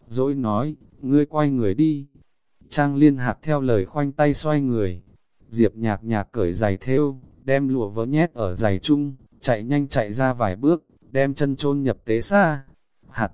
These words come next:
cát mềm mại tinh tế bao bọc lấy nàng chân, loại này xúc giác thật sự là lệnh người thoải mái thích ý. Trang Liên Hạc nghe được nàng động tĩnh,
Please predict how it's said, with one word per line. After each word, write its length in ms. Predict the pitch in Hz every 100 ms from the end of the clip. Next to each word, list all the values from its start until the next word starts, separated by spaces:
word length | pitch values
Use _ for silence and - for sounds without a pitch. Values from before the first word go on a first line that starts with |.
| -
cát 240 | 180 175
mềm 300 | 143 120 107
mại 160 | 110 104
tinh 240 | 147 143
tế 220 | 127 113
bao 200 | 127 151
bọc 240 | 147 104 101
lấy 240 | 107 127
nàng 260 | 151 120 92
chân, 320 | 139 135 139 131 _ 117
loại 240 | 123 107
này 240 | 110 104
xúc 260 | 185 190 180
giác 220 | 160 180
thật 160 | - -
sự 240 | - 120
là 180 | 101 101
lệnh 300 | 104 104 107
người 160 | 110 98
thoải 260 | 127 95
mái 260 | 95 110 113
thích 240 | 190 180
ý. 360 | 120 113 127 135 _ _ _ _
Trang 400 | - 143 139 139 135 _ _ - 127 127 _ _ _ -
Liên 240 | 147 143
Hạc 240 | 127 107
nghe 200 | 123 143
được 220 | 143 107 107
nàng 280 | 107 98
động 180 | 104 104
tĩnh, 340 | 135 139 160